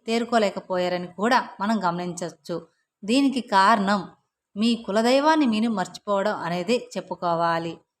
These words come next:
అందుకని ఒక్కసారి మీరు మీ పెద్దవాళ్ళని కనుక్కొని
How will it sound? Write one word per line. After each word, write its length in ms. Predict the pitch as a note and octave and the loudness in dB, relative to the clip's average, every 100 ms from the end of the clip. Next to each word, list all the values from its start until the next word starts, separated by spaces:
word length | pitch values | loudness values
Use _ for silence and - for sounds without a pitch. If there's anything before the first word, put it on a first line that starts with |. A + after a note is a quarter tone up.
| - | -10
అందుకని 600 | F#3 F#3 F3+ F3+ F3 F3+ A#3 - _ _ | -6 -6 -8 -8 -6 -6 -8 -10 _ _
ఒక్కసారి 680 | A3 A3 C4+ C4 G3+ B3 B3 - G#3 | -10 -2 -4 2 4 4 2 -8 -4
మీరు 220 | A#3 A#3+ | -2 0
మీ 140 | G#3+ G3 | -2 -4
పెద్దవాళ్ళని 600 | - F3 A#3 C4 D4 C4+ - | -8 -10 -4 2 2 2 -2
కనుక్కొని 680 | F3+ F#3 - F#3 F#3 G#3 | -6 -6 -2 -2 0 -2